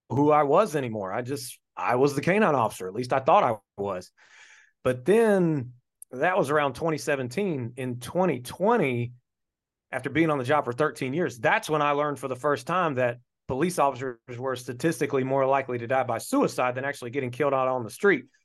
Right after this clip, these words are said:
And that bothered me. I'm not saying it was something new, like, that has been happening, but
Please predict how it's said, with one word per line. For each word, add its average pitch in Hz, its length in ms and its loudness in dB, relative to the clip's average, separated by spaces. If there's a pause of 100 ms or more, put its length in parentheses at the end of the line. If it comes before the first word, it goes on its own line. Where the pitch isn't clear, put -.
(400)
And 135 220 -6
that 196 240 0
bothered 165 380 4
me. 127 120 -6
I'm 180 120 0
not 220 160 2
saying 202 160 4
it 160 60 0
was 135 120 -6
something 160 340 -2
new, 180 180 2
like, 127 240 -4
that 165 140 -2
has 156 300 -4
been 123 140 -6
happening, 127 440 -4
but 123 180 -6